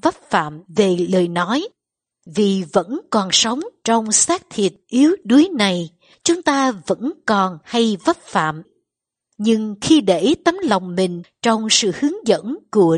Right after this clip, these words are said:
Đức Thánh Linh, chúng ta sẽ kinh nghiệm quyền năng biến đổi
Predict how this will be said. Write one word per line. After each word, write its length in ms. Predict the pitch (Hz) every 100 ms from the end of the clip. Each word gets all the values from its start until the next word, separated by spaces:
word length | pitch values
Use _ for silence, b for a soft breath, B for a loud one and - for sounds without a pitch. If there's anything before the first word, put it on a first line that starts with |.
| 185
Đức 140 | 339 -
Thánh 160 | 320
Linh, 340 | 302 240 220 208 b b b
chúng 160 | - 339
ta 300 | 294 269 262
sẽ 180 | 247 175
kinh 480 | - - 311 277 220
nghiệm 280 | 190 165 165 -
quyền 260 | 220 196 190
năng 420 | 254 254 247 190
biến 200 | 214 294 523 359
đổi 340 | 185 170